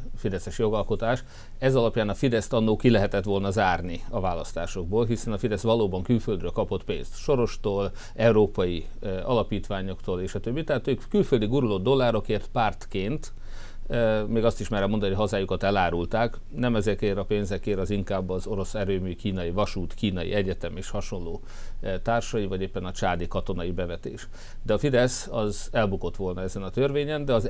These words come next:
M M M, a Mindenki Magyarországa mozgalom nem. Ugyanis még az új törvény is lehetővé teszi, hogy külföldön élő magyarok egy nem pártot támogassanak.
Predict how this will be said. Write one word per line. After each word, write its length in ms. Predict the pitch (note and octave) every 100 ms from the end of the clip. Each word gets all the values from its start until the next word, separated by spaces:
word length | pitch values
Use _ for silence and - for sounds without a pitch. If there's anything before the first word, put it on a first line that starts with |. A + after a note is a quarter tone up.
| C#3+
M 40 |
M 220 | D3+ F2 C2
M, 60 | B2
a 60 |
Mindenki 300 | A2+ C3+ A2
Magyarországa 520 | A2+ A2+ G#2+ F#2+ F2+
mozgalom 440 | G2+ A#2+ A2 G#2+ G#2
nem. 320 | G#2 F2+ - - - - -
Ugyanis 340 | - A#2 B2 A2+
még 220 | B2+ A#2+
az 120 | A#2+
új 300 | G3 D#3 D3
törvény 440 | - B2+ A#2 G#2 G2
is 100 | -
lehetővé 480 | A#2 A2 G2+ F2+
teszi, 280 | F#2 C#3 C3
hogy 140 | A2 G2+
külföldön 500 | C3 B2+ A2 G2+ G2+
élő 260 | G2 F#2+
magyarok 480 | F2 C3+ B2+ A#2 G2+
egy 120 | F#2+
nem 300 | G#2+ A2 F#2+
pártot 560 | F2 A2 A2 - G#2 -
támogassanak. 880 | - E2 E2+ E2+ F2 - F2+ G2 -